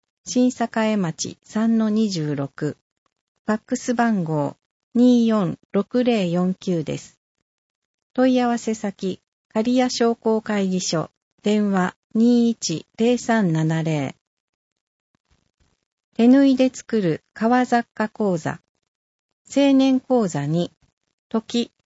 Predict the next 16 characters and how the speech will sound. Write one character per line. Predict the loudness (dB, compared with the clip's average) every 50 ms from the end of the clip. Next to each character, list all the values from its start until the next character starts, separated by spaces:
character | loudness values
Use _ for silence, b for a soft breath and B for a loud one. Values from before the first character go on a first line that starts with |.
| _ _ _ _ _ _ _
十 | -4 0 2 2 4
月 | 4 2 2 0 0 2
二 | 4 4 4 4
十 | 2 2 0 0
八 | 0 -2 -2 -4 -2 -2 -2
日、 | 0 -2 -2 -4 -6 -8 -8 -8 -8 -12 _ _ _ _
十 | -8 -4 0 0 2 0 0
一 | 0 0 0 0
月 | 0 0 -2 -2 -6 -6
十 | -4 -2 -2 0 0
一 | -2 -2 -4 -2 -2
日、 | 0 0 -2 -2 -4 -4 -4 -4 -6 -8 _ _ _ _ _ _ _ _
二 | 2 4 4 4
十 | 4 2 0 0
五 | 0 0 2 2
日、 | 2 0 -2 -4 -8 -10 -10 -10